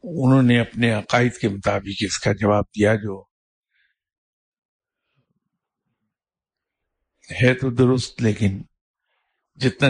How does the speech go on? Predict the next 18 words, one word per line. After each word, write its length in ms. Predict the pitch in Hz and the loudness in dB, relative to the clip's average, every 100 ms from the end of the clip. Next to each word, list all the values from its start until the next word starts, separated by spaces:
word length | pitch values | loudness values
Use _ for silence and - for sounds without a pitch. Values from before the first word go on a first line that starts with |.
| 113 | 2
جواب 320 | 117 113 101 | 2 2 0
دلائی، 440 | 110 107 110 110 | 0 0 -2 -6
دلائی 280 | 104 101 104 | -2 0 2
لاما 340 | 104 107 127 160 | 0 2 4 4
نے 200 | 139 98 | 2 0
دیا، 380 | - - - - _ _ _ _ _ _ _ _ _ _ _ _ _ _ _ _ _ _ _ _ _ - | -2 -16 -16 -20 _ _ _ _ _ _ _ _ _ _ _ _ _ _ _ _ _ _ _ _ _ -6
دلائی 280 | 127 131 131 | 0 2 2
لاما 280 | 127 127 131 | 2 2 2
نے 160 | 127 120 | 2 0
اپنے 260 | - 117 | 0 -2
جواب 360 | 110 107 104 104 | 2 2 2 0
میں 280 | 101 101 - - _ _ _ _ _ _ _ _ _ _ - | -2 -6 -10 -16 _ _ _ _ _ _ _ _ _ _ -6
بہت 260 | 110 113 123 | 2 2 2
کچھ 200 | - 113 101 | 0 -2 2
دوسروں 340 | 120 - 110 | 0 2 0
پر 100 | 110 | 0
چھوڑ 380 | 101 - 110 117 | -4 -2 2 2
دیا 260 | 90 87 | -2 -10